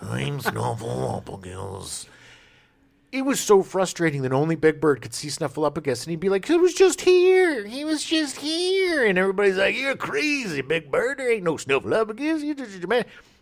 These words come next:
And then to the point where they finally had to be like,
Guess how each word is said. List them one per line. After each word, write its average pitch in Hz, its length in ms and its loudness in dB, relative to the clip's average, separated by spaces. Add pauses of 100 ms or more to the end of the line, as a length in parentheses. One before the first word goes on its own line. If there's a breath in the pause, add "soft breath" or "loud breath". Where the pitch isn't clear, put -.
And 190 120 -2
then 247 140 2 (120)
to 214 100 4
the 208 60 2
point 262 200 -6
where 208 60 2
they 185 80 4
finally 202 400 0
had 160 220 -2
to 156 60 -4
be 180 200 0
like, 135 320 2